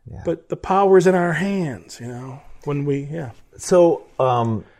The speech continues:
Speaker 1: I'll start where I always start with my guests. What are you working on right now, and how does it inspire you?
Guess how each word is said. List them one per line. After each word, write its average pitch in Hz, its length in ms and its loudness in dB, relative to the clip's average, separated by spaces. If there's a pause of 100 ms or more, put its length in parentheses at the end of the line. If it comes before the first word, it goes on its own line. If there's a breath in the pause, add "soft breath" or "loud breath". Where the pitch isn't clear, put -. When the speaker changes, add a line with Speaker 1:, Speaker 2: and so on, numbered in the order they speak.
(520 soft breath)
Speaker 1:
I'll 117 100 -2
start 139 240 0
where 139 160 4
I 127 60 4
always 120 220 0
start - 180 -2
with 120 100 -10
my 127 80 -6
guests. 104 400 -4
What 156 140 2
are - 20 2
you 175 100 4
working 135 400 -2
on 104 240 -4
right 120 240 0
now, 101 360 -4
and 95 100 -6
how 117 140 0
does 113 160 -2
it 98 80 -2
inspire 101 420 -8
you? - 240 -14